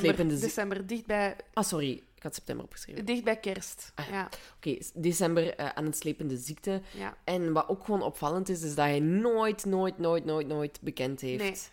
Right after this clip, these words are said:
Speaker 2: nee.
Speaker 1: Hij heeft nooit gezegd, hij heeft nooit willen inzien dat hij toch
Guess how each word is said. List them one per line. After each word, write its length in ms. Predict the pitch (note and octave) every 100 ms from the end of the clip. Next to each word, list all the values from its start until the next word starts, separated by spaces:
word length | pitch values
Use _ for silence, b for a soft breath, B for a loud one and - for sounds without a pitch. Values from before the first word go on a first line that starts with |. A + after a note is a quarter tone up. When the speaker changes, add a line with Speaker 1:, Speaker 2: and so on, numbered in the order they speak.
| _ _
Speaker 2:
nee. 140 | - G3+
Speaker 1:
Hij 180 | - D3
heeft 140 | - -
nooit 400 | E3 D#3+ E3+ E3
gezegd, 260 | D#3 D3+
hij 100 | -
heeft 160 | - -
nooit 400 | E3 E3 F#3 F#3+
willen 220 | E3+ D#3+
inzien 640 | - E3 D#3 D#3+ D#3+ E3+ E3 B B B B B
dat 160 | - E3
hij 100 | E3
toch 260 | D#3+ F3